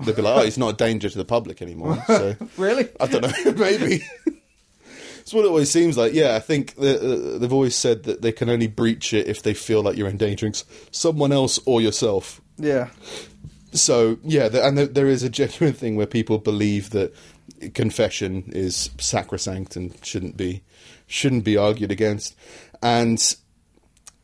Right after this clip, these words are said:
Speaker 1: apparently, if, what he is saying is that if somebody confesses to s-, abusing a child in a confession, then he can't tell people like that.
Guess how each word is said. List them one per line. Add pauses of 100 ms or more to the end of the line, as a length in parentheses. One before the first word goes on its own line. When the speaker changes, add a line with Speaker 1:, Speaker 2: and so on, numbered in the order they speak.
(140)
Speaker 1:
apparently,
if, (280)
what
he
is
saying
is
that
if
somebody
confesses
to (640)
s-,
abusing
a
child (120)
in
a
confession, (720)
then
he
can't (300)
tell
people
like
that.